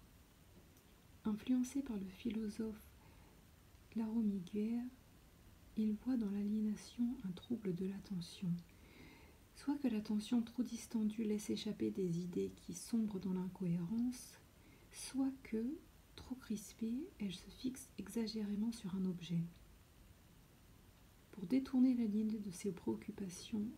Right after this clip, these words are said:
pour l'aider à retrouver un ordre dans ses pensées sollicitées à l'excès par les stimulations sociales,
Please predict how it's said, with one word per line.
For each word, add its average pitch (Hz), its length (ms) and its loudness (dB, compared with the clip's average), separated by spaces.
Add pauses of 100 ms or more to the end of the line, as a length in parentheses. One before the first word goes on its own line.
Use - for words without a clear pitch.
pour 185 140 -4
l'aider 240 320 4
à 202 80 4
retrouver 208 460 0
un 196 240 2
ordre 220 340 -2
dans 185 160 -2
ses 208 140 -2
pensées 226 380 0
sollicitées 214 720 -2
à 190 40 0
l'excès 185 440 0
par 190 160 -2
les 170 100 4
stimulations 208 720 2
sociales, 247 680 0